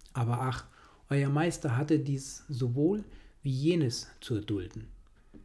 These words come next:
Er achtete der schmachvollen Anklage nicht und war zu den Übeltätern gerechnet. Zweitens, aber ferner,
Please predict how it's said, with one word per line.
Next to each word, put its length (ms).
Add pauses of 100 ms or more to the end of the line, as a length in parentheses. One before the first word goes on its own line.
(220)
Er 120
achtete 460
der 160
schmachvollen 680
Anklage 480
nicht 300 (340)
und 220
war 220
zu 180
den 200
Übeltätern 680
gerechnet. 600 (1900)
Zweitens, 720 (480)
aber 240
ferner, 540